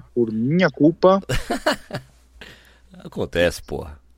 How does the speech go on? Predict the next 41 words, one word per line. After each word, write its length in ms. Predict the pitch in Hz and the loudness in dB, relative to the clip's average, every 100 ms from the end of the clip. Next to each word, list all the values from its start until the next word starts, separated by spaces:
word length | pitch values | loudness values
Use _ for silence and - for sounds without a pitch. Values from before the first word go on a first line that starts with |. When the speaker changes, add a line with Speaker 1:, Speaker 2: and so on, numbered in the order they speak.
| _ _ | _ _
Speaker 1:
Meu, 400 | 143 151 147 110 - | 2 6 8 6 2
na 140 | 123 | 4
verdade 260 | 127 135 143 | 6 6 6
era 160 | 151 143 | 6 4
pra 80 | |
gente 140 | 147 143 | -2 2
gravar 240 | 143 135 | 2 2
na 100 | 151 | 0
quinta, 460 | - - 117 - 98 | -4 -8 -8 -8 -6
né? 160 | 104 | -4
Daí 300 | 98 98 107 | -2 -2 2
eu 80 | 127 | 2
fiquei 200 | 123 - 123 | 2 0 2
enrolando, 580 | 117 131 120 131 160 | 6 6 8 4 4
daí 120 | 123 113 | 4 4
chegou 280 | 131 113 | 4 4
a, 80 | 123 - _ | 4 2 _
a 140 | - 123 | 0 2
noite, 600 | 120 131 156 - 185 180 _ _ _ _ _ _ - _ - | 4 4 2 -2 -2 -4 _ _ _ _ _ _ -20 _ -8
hum, 800 | 117 123 127 123 123 127 127 123 | -2 0 2 2 4 4 4 6
não 160 | 127 131 | 6 6
quis 300 | 143 131 127 | 6 8 8
incomodar 420 | 127 131 127 131 | 8 8 8 8
o 60 | |
Sérgio, 440 | 131 139 131 143 143 | 6 8 8 8 2
porque 160 | 117 | -2
já 60 | 117 | 0
tava 200 | 117 117 | 4 4
tarde, 340 | - 117 135 139 | 4 4 6 4
até 180 | 143 143 | 4 2
tinha 160 | - | 0
falado 200 | 147 131 | 2 0
pro 80 | - | 0
Sérgio, 180 | 120 104 | -2 0
"Vamos 160 | 143 170 | 0 2
gravar 360 | 170 156 151 - | 4 4 2 0
mais 240 | 139 139 | -2 -2
tarde." 380 | - 113 95 92 | 2 0 0 -4
Daí 140 | 113 113 | -4 -2
ficou 180 | - | 0
f-, 220 | 135 - | 0 -2